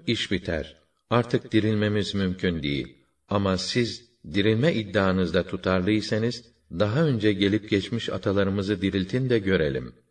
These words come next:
Onlar mı daha güçlü, kuvvetli, yoksa Tübba'nın halkı ve onlardan önceki toplumlar mı?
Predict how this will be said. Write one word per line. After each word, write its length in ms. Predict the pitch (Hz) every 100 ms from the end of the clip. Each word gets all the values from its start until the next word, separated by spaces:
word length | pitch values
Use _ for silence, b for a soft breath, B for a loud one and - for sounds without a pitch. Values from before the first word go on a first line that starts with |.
| _ -
Onlar 400 | 104 87 104 123
mı 220 | 117 95
daha 240 | 98 101
güçlü, 460 | 92 92 92 95 92
kuvvetli, 840 | 98 90 95 92 95 107 107 - _ _ -
yoksa 520 | 95 92 - 104 98 98 - _ _
Tübba'nın 640 | - 101 92 101 101 110 104
halkı 680 | 87 90 85 - 95 95 - - _
ve 120 | - 92
onlardan 580 | 95 95 92 90 110
önceki 440 | 104 90 87 85 95
toplumlar 640 | 90 - 87 85 85 90
mı? 200 | 67 67